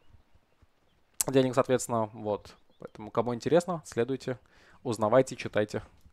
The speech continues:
используйте. А мы переходим уже к лейнингу. Итак, Зай будет играть на Некрофосе, в сложную у нас отправился. Ставится вард.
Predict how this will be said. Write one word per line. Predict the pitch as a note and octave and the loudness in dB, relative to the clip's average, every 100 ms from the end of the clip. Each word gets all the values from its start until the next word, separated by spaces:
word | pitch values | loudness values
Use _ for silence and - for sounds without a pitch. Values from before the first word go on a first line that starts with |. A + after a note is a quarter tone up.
| _ | _
используйте. | - - A#2 G2 F#2 - - - - - - | -10 2 2 2 -8 -14 -20 -20 -18 -18 2
А | B2 | 8
мы | C3 F#3+ | 8 8
переходим | F3+ - C#3+ C3+ | 4 4 4 4
уже | A2+ G#2 A#2+ | 0 4 4
к | A#2+ - | 4 2
лейнингу. | A#2+ C3 A#2 G2+ G2 G2 | 4 6 4 2 -8 -6
Итак, | G2+ A#2 - - | 4 4 4 -4
Зай | A2+ A2 A#2 G#2 | 0 10 10 10
будет | G#2+ A2 | 2 0
играть | G#2+ G2+ | 2 2
на | |
Некрофосе, | A2 G#2+ B2+ C3 G#2+ - | -2 0 2 2 -2 -4
в | |
сложную | - A2+ F#2+ G2+ | -4 -2 -2 -6
у | F#2+ | -12
нас | G2+ | -12
отправился. | - G2 G2+ A2 E3+ - - - - - - - - F3+ F#3+ F#3 E3+ D3+ C#3+ D3 F3 G3+ - G#3+ - F3+ - F3+ E3 F#3+ G3 - A3+ B3 - - - - - - - | -6 -2 -2 -2 -6 -10 -16 -20 -20 -20 -20 -20 -20 -20 -18 -20 -20 -20 -20 -20 -20 -20 -20 -20 -20 -20 -20 -20 -20 -20 -20 -20 -20 -18 -18 -18 -18 -18 -18 -18 -10
Ставится | - G2+ F#2+ - G2 | -2 0 0 -8 -8
вард. | G2+ A#2+ | -2 -2